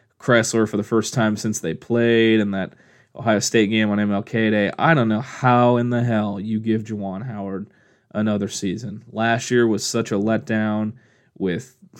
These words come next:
a couple lottery picks and an All-American and Hunter Dickinson on your team, and you don't even make the N C A A tournament.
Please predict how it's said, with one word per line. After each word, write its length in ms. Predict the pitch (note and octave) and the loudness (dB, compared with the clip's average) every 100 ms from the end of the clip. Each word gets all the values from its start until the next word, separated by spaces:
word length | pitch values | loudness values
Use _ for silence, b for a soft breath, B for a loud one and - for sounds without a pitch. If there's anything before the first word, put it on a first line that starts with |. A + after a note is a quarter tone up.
| B B B - | B B B -20
a 40 | |
couple 360 | - B2+ G#2+ G2+ | 0 0 2 0
lottery 400 | G#2 A#2 A#2 A2 | 2 4 4 2
picks 500 | - A#2 A2 - - | 0 0 0 -2 -6
and 380 | F2 E2 - E2+ | -6 -8 -12 -8
an 80 | |
All-American 680 | G2+ A2+ G#2+ G#2+ A2+ A2 A2+ | -4 -2 0 0 -2 -4 -6
and 120 | G#2 | -4
Hunter 180 | A2+ A2 | -4 -4
Dickinson 500 | G#2 G#2+ A2 - A2+ | -4 -4 -6 -4 -4
on 140 | G#2+ A2 | -4 -4
your 80 | |
team, 360 | G#2+ A2+ A2 A2 | -6 -6 -4 -4
and 80 | G#2 | -4
you 60 | G#2+ | -4
don't 80 | |
even 180 | G#2+ G#2 | -6 -6
make 160 | G#2+ G#2 | -8 -8
the 100 | G#2+ | -8
N 80 | G#2+ | -8
C 140 | G2+ | -8
A 20 | |
A 40 | F#2 | -8
tournament. 480 | G#2+ A2 A2+ A2 | -6 -4 -4 -6